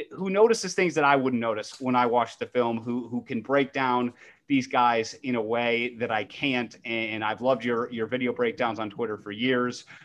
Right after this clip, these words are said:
I've listened to your show, uh, uh, talking about the forty-niners guys for, uh, several years as well. So, uh, very, uh,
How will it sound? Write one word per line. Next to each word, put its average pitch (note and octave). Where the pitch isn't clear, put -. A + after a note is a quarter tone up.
I've G#2+
listened C3
to A#2
your A2
show, A#2
uh, G#2
uh, A2+
talking A#2+
about G#2+
the -
forty-niners C3
guys B2
for, A#2
uh, A2+
several G#2+
years G#2
as F#2+
well. G#2+
So, G2
uh, G#2+
very, B2
uh, A2